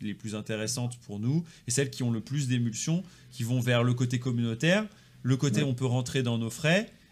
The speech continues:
Speaker 1: et ach-, achieve les ambitions qu'on s'est données, quoi.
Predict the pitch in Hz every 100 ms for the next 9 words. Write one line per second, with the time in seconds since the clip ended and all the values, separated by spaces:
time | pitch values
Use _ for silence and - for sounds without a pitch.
0 | - 175 185 208 127 127 120 - 135 123
1 | 185 165 117 113 113 113 139 127 123 185
2 | 170 113 110 - 107 131 180 170 -